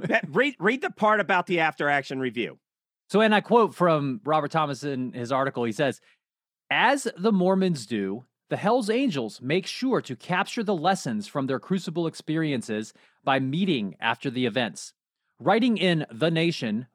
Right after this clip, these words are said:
Speaker 2: forty years ago, Hunter S. Thompson observed that the candor expressed in a post-event meeting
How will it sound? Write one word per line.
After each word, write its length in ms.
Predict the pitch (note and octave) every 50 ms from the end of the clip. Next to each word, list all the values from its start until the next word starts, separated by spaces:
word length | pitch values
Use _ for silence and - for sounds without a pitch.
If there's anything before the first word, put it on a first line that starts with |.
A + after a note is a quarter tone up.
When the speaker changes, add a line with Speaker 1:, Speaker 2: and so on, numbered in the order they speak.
| _
Speaker 2:
forty 240 | _ - D#3 D#3+ D3
years 240 | C#3+ C#3+ D#3 D3 B2+
ago, 300 | B2 G2 A2 G#2 G#2+ A#2
Hunter 320 | - F3 G#3 G3 G3 F#3+
S. 160 | F3+ E3+ -
Thompson 440 | - - D#3 E3 D#3+ - - C3 A#2
observed 460 | A#2+ A2+ G2 G2+ A#2+ B2+ C#3 C#3+ - _ _ _ _ _ _
that 100 | - D3+
the 100 | C#3+ D3+
candor 480 | D3 - - F#3 G3 A3+ A#3 A3+ C4+ B3+
expressed 600 | F3+ D#3+ D#3 - - - - E3+ F3 F#3 F3 -
in 120 | - C#3+ C3
a 80 | B2+
post-event 720 | A#2 - - E3+ F#3+ G3 G3+ - G3 D3+ D#3+ E3+ F3 G3 -
meeting 400 | C#3 D3 C#3+ C3 B2 A2+ G#2+ G2+